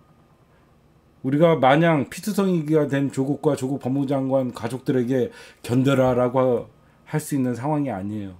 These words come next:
이제는 그들이 건-, 견디고 숨 쉴 수 있는 그 공간을 마련해주기 위해서 십만 명의 국민들이 나서는 거예요.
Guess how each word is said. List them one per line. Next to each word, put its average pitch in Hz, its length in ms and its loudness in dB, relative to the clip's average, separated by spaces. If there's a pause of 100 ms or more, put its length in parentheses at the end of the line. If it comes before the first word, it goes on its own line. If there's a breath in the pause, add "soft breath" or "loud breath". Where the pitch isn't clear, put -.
이제는 135 500 0 (340 loud breath)
그들이 147 280 2
건-, 143 440 0
견디고 143 460 2
숨 196 240 0
쉴 190 160 0
수 - 140 -2
있는 175 360 2 (540 soft breath)
그 147 120 0
공간을 143 420 2
마련해주기 127 720 0
위해서 123 480 -2 (500 soft breath)
십만 190 520 -2
명의 143 500 -2
국민들이 120 480 -4
나서는 107 400 -8
거예요. 92 220 -10